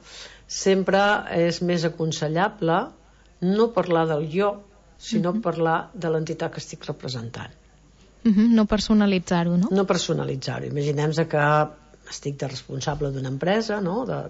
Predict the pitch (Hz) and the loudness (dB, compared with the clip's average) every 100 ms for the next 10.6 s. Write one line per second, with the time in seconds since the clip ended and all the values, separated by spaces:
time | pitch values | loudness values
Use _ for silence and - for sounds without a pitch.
0 | 147 151 135 147 127 135 - - - - | -10 -8 -6 -6 -8 -8 -6 -8 -8 -12
1 | 123 127 120 117 113 113 110 127 240 - | -8 -6 -6 -8 -10 -10 -8 -6 -6 -8
2 | - - - - - 170 170 180 151 165 | -14 -14 -16 -20 -6 0 4 4 4 2
3 | 160 151 151 196 190 180 208 190 151 - | 2 2 4 4 4 2 2 0 0 0
4 | 170 180 175 185 180 180 214 208 - 180 | 0 2 0 0 0 2 2 0 0 0
5 | 226 233 - - - - 170 285 - - | 0 0 -10 -10 -10 0 2 0 -4 -20
6 | - 247 214 214 - 143 139 135 165 147 | 0 4 4 4 0 -8 -8 -6 -2 -2
7 | 139 127 135 139 151 170 180 - - - | -2 -6 -2 0 2 2 2 -2 -12 -20
8 | - - - - 160 156 147 147 151 151 | -18 -20 -20 -12 -4 -2 0 2 2 0
9 | 151 180 196 208 226 208 175 - 160 - | 0 2 2 4 2 2 0 -2 -4 -2
10 | 214 220 - 233 269 | -2 -2 2 2 2